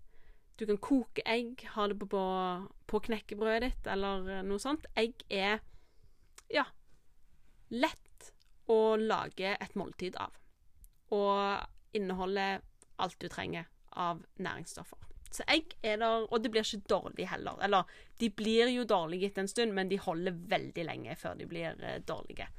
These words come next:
Så det er det alltid å finne på mitt kjøkken. Neste tingen er nøtter og frø.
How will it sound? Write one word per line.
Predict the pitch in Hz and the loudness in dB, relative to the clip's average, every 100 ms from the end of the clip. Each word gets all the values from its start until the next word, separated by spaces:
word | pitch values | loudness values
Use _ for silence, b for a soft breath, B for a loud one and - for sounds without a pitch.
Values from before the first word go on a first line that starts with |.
| B B | B B
Så | - 226 | 0 6
det | |
er | 233 190 | 8 8
det | 214 156 | 6 2
alltid | 147 - 190 196 | -4 2 4 4
å | |
finne | - 170 - 165 | 0 -4 -4 -6
på | |
mitt | 175 170 - - | -6 -6 -8 -6
kjøkken. | - - - - - - - - - - - - - - | -8 -8 -14 -16 -20 -20 -20 -20 -20 -20 -20 -20 -8 -2
Neste | 269 - 226 | 0 0 0
tingen | 247 302 403 - | 2 4 2 2
er | 196 190 208 - B B B B B B - | 2 4 4 0 B B B B B B 0
nøtter | 220 - - 247 240 | 0 0 2 2 2
og | - - | -2 -8
frø. | - - 165 | -8 -8 -8